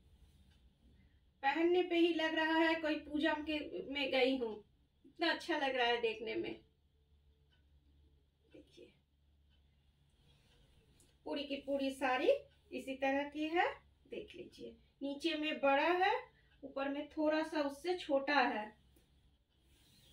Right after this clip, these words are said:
Red and white, और ये है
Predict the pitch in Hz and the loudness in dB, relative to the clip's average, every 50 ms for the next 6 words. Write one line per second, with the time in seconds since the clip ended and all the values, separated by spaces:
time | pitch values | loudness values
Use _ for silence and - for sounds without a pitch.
0 | - _ _ _ - - - - - - _ _ _ _ _ _ _ _ _ _ | -20 _ _ _ -20 -20 -20 -20 -20 -20 _ _ _ _ _ _ _ _ _ _
1 | _ _ _ _ _ _ _ _ _ _ _ _ _ _ _ _ _ _ _ _ | _ _ _ _ _ _ _ _ _ _ _ _ _ _ _ _ _ _ _ _
2 | _ _ _ _ _ _ _ _ _ _ _ - 247 277 311 349 370 320 320 285 | _ _ _ _ _ _ _ _ _ _ _ -8 -2 0 2 2 2 2 2 0
3 | 285 262 233 240 247 240 226 214 202 208 - - - - - - _ - - _ | 0 0 -2 0 0 0 0 0 -2 -6 -8 -12 -16 -18 -20 -20 _ -20 -20 _
4 | _ _ _ _ _ _ _ _ _ _ _ _ _ - 262 277 311 349 381 392 | _ _ _ _ _ _ _ _ _ _ _ _ _ -6 -4 -2 -2 -4 -4 -8
5 | - _ _ _ _ _ _ _ _ _ _ _ _ _ _ _ _ _ _ _ | -12 _ _ _ _ _ _ _ _ _ _ _ _ _ _ _ _ _ _ _
6 | _ _ _ _ _ _ _ - - _ _ _ _ - - _ 247 254 285 311 | _ _ _ _ _ _ _ -20 -20 _ _ _ _ -20 -20 _ -8 -2 0 2
7 | 339 349 320 330 311 320 | 2 2 2 2 0 0